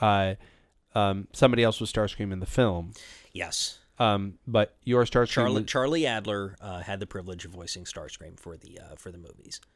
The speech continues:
Speaker 1: Um,
Speaker 2: Now, here's the interesting thing, and,
Speaker 1: Yeah.
Speaker 2: and, and, Char-, and Charlie, if you ever listen to this, I doubt you will, but if you ever listen to this, I, I give you props for what you've done, but, uh,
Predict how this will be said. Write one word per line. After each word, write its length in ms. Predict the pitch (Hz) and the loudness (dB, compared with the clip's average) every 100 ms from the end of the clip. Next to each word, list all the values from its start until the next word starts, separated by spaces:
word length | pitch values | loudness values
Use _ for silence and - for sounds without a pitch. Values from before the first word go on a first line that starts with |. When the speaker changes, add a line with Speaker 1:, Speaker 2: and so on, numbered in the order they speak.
| _ _ - | _ _ -4
Speaker 1:
Um, 440 | 120 101 95 98 - | -2 -2 -4 -10 0
Speaker 2:
Now, 220 | 120 110 | 0 0
here's 260 | 120 170 147 | 2 2 2
the 120 | 139 | 0
interesting 360 | 127 120 104 | 0 -2 -4
thing, 200 | - 85 92 | -6 -10 -4
and, 100 | 113 | 0
Speaker 1:
Yeah. 140 | 98 | 2
Speaker 2:
and, 80 | 110 110 | 0 -4
and, 180 | 113 | -6
Char-, 160 | - 147 | 0 0
and 200 | 120 110 | 0 -8
Charlie, 440 | - 139 143 147 120 | 0 4 4 4 0
if 120 | 104 | -4
you 140 | 104 - | -8 -2
ever 320 | 160 170 165 | 0 4 4
listen 300 | 151 143 135 | 2 0 -2
to 60 | 123 | 0
this, 240 | 120 - | 0 0
I 100 | 101 | -6
doubt 380 | 98 85 85 90 | -8 -12 -12 -16
you 40 | |
will, 240 | 87 85 90 | -14 -14 -6
but 160 | 110 | -2
if 200 | 180 180 | 0 0
you 100 | 156 | 2
ever 220 | 117 104 | 2 0
listen 280 | 95 90 101 | -4 -6 -8
to 40 | 92 | -8
this, 280 | 92 90 - - - - | -8 -8 -12 -18 -20 -14
I, 140 | 104 - | -14 -10
I 40 | 101 | -6
give 180 | 113 120 | -4 -2
you 100 | 123 | -2
props 340 | - 123 113 | 0 -2 0
for 140 | - 110 | -2 0
what 240 | 107 - | -2 -4
you've 160 | 98 87 | -10 -6
done, 340 | 113 113 113 104 | -4 -2 -2 -4
but, 260 | 95 - | -6 -6
uh, 220 | 95 90 | -8 -8